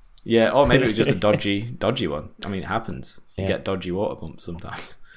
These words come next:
Speaker 2: I think there's one worth, I guess, quickly dipping into the inbox early for on this one as well, 'cause Sarah sent something in saying, "We all knew that reliability would be an issue, but with that in mind, how surprised are you that Alonso is now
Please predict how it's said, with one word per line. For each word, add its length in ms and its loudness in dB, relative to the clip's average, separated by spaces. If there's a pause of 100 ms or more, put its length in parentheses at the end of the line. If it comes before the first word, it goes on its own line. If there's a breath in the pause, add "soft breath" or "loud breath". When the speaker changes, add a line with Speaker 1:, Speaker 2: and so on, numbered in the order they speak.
Speaker 2:
I 60 4
think 180 6
there's 180 6
one 280 6
worth, 300 6 (180)
I 80 2
guess, 200 2
quickly 280 0
dipping 280 4
into 200 0
the 120 2
inbox 380 4
early 300 6
for 300 4
on 100 2
this 180 0
one 120 0
as 80 -2
well, 200 6
'cause 160 -4
Sarah 340 6
sent 200 0
something 240 -4
in 160 2
saying, 320 2 (420 loud breath)
"We 140 6
all 140 6
knew 160 6
that 140 6
reliability 800 4
would 200 2
be 160 4
an 100 2
issue, 600 -2
but 100 0
with 220 2
that 160 2
in 100 0
mind, 360 2
how 200 2
surprised 580 2
are 140 6
you 140 2
that 140 2
Alonso 520 4
is 200 2
now 340 2